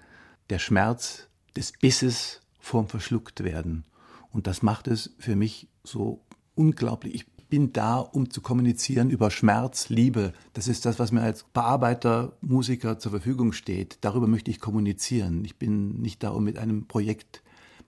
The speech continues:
Geld zu verdienen. Auch, aber nur eben das Notwendige. Für mich geht's darum, zu kommunizieren mit anderen Menschen über dieses Problem. Liebe,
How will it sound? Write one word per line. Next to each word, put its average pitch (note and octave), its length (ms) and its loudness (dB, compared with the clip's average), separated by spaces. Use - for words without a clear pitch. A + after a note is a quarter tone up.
Geld C3 200 4
zu - 140 -4
verdienen. F#2+ 480 0
Auch, C#3 500 6
aber A2 380 2
nur A#2+ 280 6
eben G#2 600 2
das - 240 -4
Notwendige. G2 720 4
Für A2+ 100 2
mich A#2+ 180 4
geht's - 220 -4
darum, A2+ 240 2
zu G#2+ 120 -2
kommunizieren A2 680 2
mit F#2+ 100 2
anderen A#2+ 320 2
Menschen A2+ 300 2
über A#2 160 0
dieses B2 280 -4
Problem. G#2+ 640 0
Liebe, A#2+ 440 4